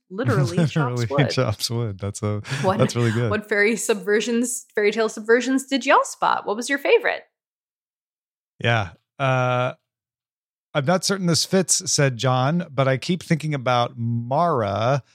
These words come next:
Speaker 1: completing the Dustwife's impossible tasks. Is she able to just because she doesn't know they're impossible? Is the impossible designation a bit of hubris on the Dustwife's part? I'm
Speaker 2: Mm,
Speaker 1: sure I've seen this
Speaker 2: mm-hmm.
Speaker 1: before, but I can't recall where."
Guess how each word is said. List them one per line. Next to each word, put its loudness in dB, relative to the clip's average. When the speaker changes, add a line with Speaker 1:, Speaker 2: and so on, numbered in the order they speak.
Speaker 1:
completing 0
the -4
Dustwife's 0
impossible 0
tasks. 0
Is -2
she 0
able -2
to -2
just -2
because 0
she 0
doesn't 2
know 2
they're 0
impossible? 0
Is 0
the 2
impossible 0
designation 2
a -2
bit 2
of -2
hubris 0
on -2
the -4
Dustwife's 2
part? 4
I'm 2
Speaker 2:
Mm, -2
Speaker 1:
sure 2
I've 2
seen 0
this 2
Speaker 2:
mm-hmm. 0
Speaker 1:
before, 0
but 0
I 0
can't -2
recall 2
where." -4